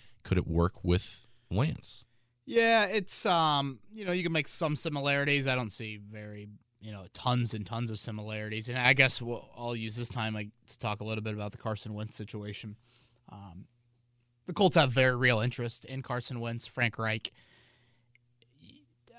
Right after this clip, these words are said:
Speaker 2: You might call Carson Wentz the son Frank Reich never had. I mean, like, he loves, loves, loves Carson Wentz, and I think he really, really believes that he can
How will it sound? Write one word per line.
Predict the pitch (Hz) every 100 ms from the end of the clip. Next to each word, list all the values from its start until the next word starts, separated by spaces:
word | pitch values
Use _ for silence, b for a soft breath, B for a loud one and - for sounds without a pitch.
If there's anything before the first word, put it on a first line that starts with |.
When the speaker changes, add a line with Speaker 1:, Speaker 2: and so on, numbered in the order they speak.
| 214 98 - B B B 104 101
Speaker 2:
You | 147
might | 127
call | 117 131
Carson | 123 123 127
Wentz | 131 -
the |
son | - 131 123
Frank | 123 127
Reich | 131 139
never | 120
had. | 101 117 98 107 _ _ _ _
I | 127
mean, | 120
like, | 117 120 - - - _ _ _ _ _ _ _
he | - 147
loves, | 147 123 - - - - _
loves, | - 127 110 - - _
loves | - 135 120 -
Carson | 135 120 113
Wentz, | 110 110 -
and | 117
I | 117
think | 120 110
he | 113 110 110 b b b b
really, | 117 123 139 127
really | 117 120 110
believes | 110 120 117 113 -
that | 117
he | 117
can | 110 107 107